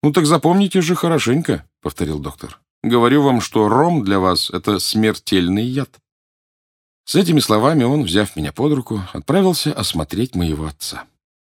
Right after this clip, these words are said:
«Всё обойдётся», — сказал он, как только затворил за собой дверь. «Я выпустил у него достаточно крови, и он оправится.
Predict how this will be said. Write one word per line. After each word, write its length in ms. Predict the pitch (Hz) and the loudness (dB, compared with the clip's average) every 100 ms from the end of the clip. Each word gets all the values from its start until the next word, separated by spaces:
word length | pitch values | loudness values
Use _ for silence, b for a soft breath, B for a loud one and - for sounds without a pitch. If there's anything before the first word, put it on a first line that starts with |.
| _ _ _ _ | _ _ _ _
«Всё 180 | - 180 | -2 0
обойдётся», — 520 | 165 165 143 - - _ _ | 2 2 0 -2 -10 _ _
сказал 380 | - 80 73 82 | -10 -6 -2 -2
он, 140 | 110 | -2
как 200 | 110 76 | -4 -6
только 280 | - 80 82 | -6 -6 -4
затворил 440 | 82 78 80 85 80 | -6 -4 -4 -4 -4
за 140 | 73 | -6
собой 320 | - 76 76 | -8 -6 -8
дверь. 300 | 67 - - _ _ _ _ _ _ 113 | -8 -12 -18 _ _ _ _ _ _ 0
«Я 180 | 131 | 2
выпустил 460 | 131 131 113 - 110 | 4 2 -2 -2 0
у 40 | |
него 240 | 101 101 98 | 2 2 0
достаточно 640 | 117 - 90 - - 127 | -2 -2 -4 -6 -6 -4
крови, 260 | 220 220 180 | -2 0 0
и 40 | |
он 160 | 156 110 | 0 -2
оправится. 580 | - 80 - - - | -4 -10 -10 -14 -14